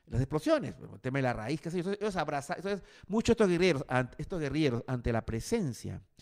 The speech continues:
de este objeto volador no identificado, deci-, y decidieron am-, a-, amarrarse, a-, abrazarse a los árboles, cuando de pronto ocurrió algo alucinante. Estos rayos que lanzaban este objeto atravesaban los árboles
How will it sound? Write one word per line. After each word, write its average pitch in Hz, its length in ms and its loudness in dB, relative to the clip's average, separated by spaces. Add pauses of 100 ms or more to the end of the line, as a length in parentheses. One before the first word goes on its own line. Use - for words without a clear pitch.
(360)
de 127 80 2
este - 160 2
objeto 165 280 2
volador 139 280 6
no 151 80 2
identificado, 180 680 4
deci-, 120 380 -8
y 117 240 -10
decidieron 117 640 -2 (100)
am-, 123 240 -6
a-, 113 320 -4
amarrarse, 180 840 -2 (460)
a-, 113 300 -2
abrazarse 131 1000 2
a 113 80 -6
los 120 160 -2
árboles, 131 480 2 (560)
cuando 113 220 0
de 160 60 0
pronto 175 220 -2
ocurrió 123 300 -2
algo 131 260 -2
alucinante. 92 760 -10 (460)
Estos 233 280 -4
rayos 190 460 4
que 120 120 -4
lanzaban 135 580 -2
este 127 200 -10
objeto 147 520 -4 (680)
atravesaban 139 640 2
los 147 160 0
árboles 127 640 -4